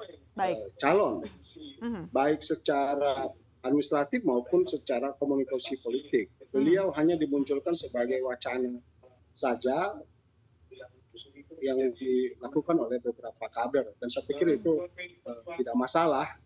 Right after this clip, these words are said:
Speaker 2: untuk dimunculkan. Mungkin saja ada nama-nama lain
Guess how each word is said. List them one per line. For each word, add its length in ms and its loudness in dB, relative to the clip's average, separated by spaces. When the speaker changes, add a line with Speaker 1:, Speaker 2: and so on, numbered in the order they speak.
Speaker 2:
untuk 480 -2
dimunculkan. 1200 0
Mungkin 480 -6
saja 320 2
ada 80 4
nama-nama 640 2
lain 160 4